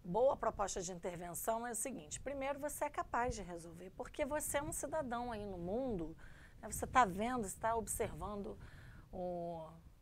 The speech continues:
seu redor e você sabe, ah, que, que aquela situação problema, ela vai, é, ter um impacto negativo na vida das pessoas. E você, como faz parte desse grupo de pessoas, você sabe exatamente ali,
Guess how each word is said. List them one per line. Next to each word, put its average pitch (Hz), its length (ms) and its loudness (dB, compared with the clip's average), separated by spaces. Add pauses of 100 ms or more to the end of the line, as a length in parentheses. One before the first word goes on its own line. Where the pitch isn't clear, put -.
(120)
seu - 160 -6
redor 175 460 6
e 277 40 4
você 277 220 -4
sabe, 262 640 4 (360)
ah, 240 840 2
que, 254 180 4
que - 120 2
aquela 311 460 6
situação 214 500 0
problema, 208 760 4 (280)
ela 208 480 8
vai, 190 680 6 (360)
é, 208 340 6
ter 233 140 2
um 220 120 4
impacto 262 640 4
negativo 226 680 4
na 262 120 0
vida 190 240 0
das - 160 -4
pessoas. 170 640 0
E 226 220 6
você, 294 460 6
como 202 240 2
faz 240 240 6
parte 226 400 2
desse 190 240 0
grupo 180 280 -2
de 180 120 -4
pessoas, 220 400 0
você 269 240 -2
sabe 202 360 2 (440)
exatamente 208 800 4
ali, 202 280 4